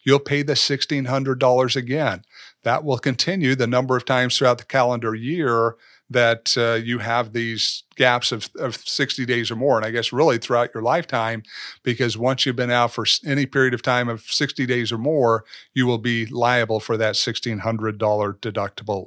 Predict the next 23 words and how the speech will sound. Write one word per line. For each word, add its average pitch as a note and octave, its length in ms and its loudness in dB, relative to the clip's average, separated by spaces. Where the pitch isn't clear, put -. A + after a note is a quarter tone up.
again. F#2 560 -8
One G#3+ 140 10
of C4 80 4
the F#3+ 140 6
other G3 180 8
big E3 220 2
changes E3 560 2
they C#3 160 2
made C#3+ 320 -2
to D#3 100 -2
Medicare, C3 580 2
which G3 200 0
I F3 100 0
think F3+ 240 -4
is E3 160 4
great, C3 560 2
uh, D3+ 40 4
is C3+ 360 2
with C#3 200 0
the C3+ 120 2
special D#3+ 520 2
enrollment C3+ 580 6
period. A#2+ 480 0